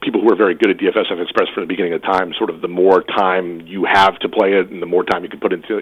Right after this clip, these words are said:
your lineups, you're, the better you're gonna do. And I, that,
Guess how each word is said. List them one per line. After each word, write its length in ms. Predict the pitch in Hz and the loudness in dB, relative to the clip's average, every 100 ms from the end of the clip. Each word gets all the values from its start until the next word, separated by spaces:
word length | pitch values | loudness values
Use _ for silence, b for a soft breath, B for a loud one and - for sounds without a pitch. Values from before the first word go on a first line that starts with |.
| - | -4
your 160 | 104 | -2
lineups, 320 | 90 98 92 - - B B B B B - | 0 0 0 -6 -16 B B B B B -2
you're, 140 | 113 | 0
the 120 | 98 | 4
better 180 | 104 98 | 4 4
you're 100 | 90 | 4
gonna 140 | 87 80 | 2 0
do. 380 | 82 95 98 | 0 2 4
And 280 | 85 80 78 - | 2 -4 -14 -6
I, 280 | 87 82 78 _ _ - | -2 -2 -4 _ _ -6
that, 200 | 92 | -4